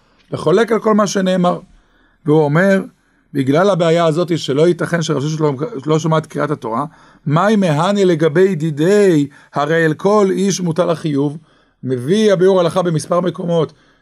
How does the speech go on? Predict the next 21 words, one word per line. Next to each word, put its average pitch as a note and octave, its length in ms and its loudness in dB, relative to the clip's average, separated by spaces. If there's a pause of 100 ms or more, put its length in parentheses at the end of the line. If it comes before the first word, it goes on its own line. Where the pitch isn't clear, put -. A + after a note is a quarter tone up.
(120)
כמו D#3 200 0
הצד E3+ 280 -2
בחקירה D#3 420 -2
של, D3+ 320 -2
אה, C#3 320 2
הראשון C3+ 400 0
של D3+ 100 -2
רב, C#3 300 -4
של C3 140 -2
רב B2+ 160 -4
חיים, C#3 280 -4 (400)
שחיוב F3+ 460 0
קריאת F3+ 260 0
התורה E3+ 200 0
הוא F3+ 120 2
חיוב F3 280 0
אישי G#3+ 540 -2 (280)
על C#3+ 140 -2
כל G3 220 2
אחד E3 220 0
ואחד, C#3 380 -2